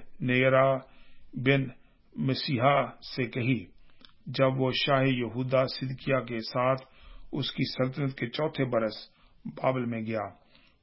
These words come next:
اور یہ سریا خواجہ سراؤں کا سردار تھا، اور یرمیا نے ان سب آفتوں کو جو بابل پر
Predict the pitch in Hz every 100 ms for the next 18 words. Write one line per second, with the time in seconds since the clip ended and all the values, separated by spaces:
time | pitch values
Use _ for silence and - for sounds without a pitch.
0 | - - 131 139 131 139 131 123 - -
1 | - - - 127 131 139 135 - 127 127
2 | 135 131 - 127 120 127 120 - 120 110
3 | 120 120 - 98 90 _ - - _ -
4 | - 135 117 113 139 160 156 156 147 147
5 | 147 - _ _ _ - 127 - 156 165
6 | - - 139 131 - 117 123 123 117 113
7 | 117 127 123 117 113